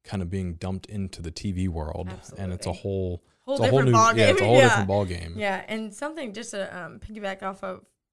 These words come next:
Speaker 2: what you were saying, connected T V has a ninety percent completion rate for ads. So it's exactly what you said.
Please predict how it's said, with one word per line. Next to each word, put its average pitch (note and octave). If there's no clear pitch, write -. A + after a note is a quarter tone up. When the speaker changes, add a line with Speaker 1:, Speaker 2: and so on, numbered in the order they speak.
Speaker 2:
what F#3+
you A3+
were C4
saying, F#3+
connected B3
T A#3+
V G#3
has G#3
a F3+
ninety G3+
percent F#3+
completion F#3+
rate -
for -
ads. -
So G3
it's G#3
exactly C#4+
what F#3+
you D4
said. E3